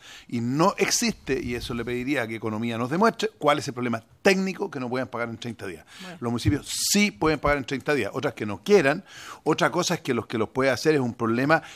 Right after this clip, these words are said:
Speaker 1: de que van a tener que disminuir sus compras anticipadas, porque es súper fácil. ¿Qué es lo que están haciendo hoy día los municipios? Están trabajando con la plata de los proveedores.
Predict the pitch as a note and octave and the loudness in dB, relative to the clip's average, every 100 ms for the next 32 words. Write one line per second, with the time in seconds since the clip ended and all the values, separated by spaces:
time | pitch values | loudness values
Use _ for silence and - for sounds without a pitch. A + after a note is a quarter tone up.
0 | - A#2+ G#2+ A#2 B2+ A#2+ A#2 B2+ B2 C3+ | -8 -6 -2 0 2 0 -4 -4 -4 -2
1 | A2 A2 - A#2 A#2 G2+ A#2 A#2 A#2 B2+ | -2 -4 -14 -8 -6 -4 -2 0 0 2
2 | F3+ G#3 G3+ - - - C3+ - - F#3+ | 2 0 -6 -18 -16 -8 -6 -6 -2 0
3 | G3 F3+ C3 C#3+ C3 - B2 - B2 A2+ | 0 0 0 -2 -6 -6 -6 -4 0 4
4 | F3+ A2+ A#2+ A#2 F#3+ A3 - G3 B2 A2 | 6 6 2 0 4 4 6 2 2 -4
5 | F#3 F#3 G#3 F#3 F#3 F#3 F#3+ F3+ F3+ G#3 | -4 -4 -4 -4 -4 -2 -2 -2 -6 -8
6 | E3 G#2+ - - - D3 G3 G3 F3+ G3+ | -8 -10 -14 -20 -14 -2 0 2 2 2
7 | F#3+ F#3+ F#3 G3+ G3 G3 G3 F3+ F#3 G3 | 2 2 4 4 4 4 2 0 0 0
8 | A3+ D3 | 0 -4